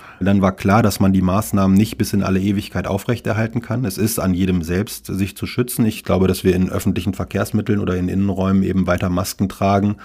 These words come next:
ist etwas, was angebracht ist, was wir aber nur über Freiwilligkeit hinbekommen und nicht mehr über Zwang.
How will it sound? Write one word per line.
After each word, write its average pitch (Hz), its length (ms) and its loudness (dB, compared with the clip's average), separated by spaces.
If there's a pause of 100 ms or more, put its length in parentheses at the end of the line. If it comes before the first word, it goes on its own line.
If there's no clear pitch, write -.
(400)
ist 95 160 -2
etwas, 95 260 -2
was 92 100 -2
angebracht 104 720 2
ist, 110 200 -2
was 101 140 -4
wir 98 100 2
aber 95 300 0
nur 104 200 2
über 98 120 2
Freiwilligkeit 95 840 2
hinbekommen 95 680 0
und 92 80 0
nicht 92 140 -4
mehr 90 100 0
über 87 160 -4
Zwang. 82 300 -10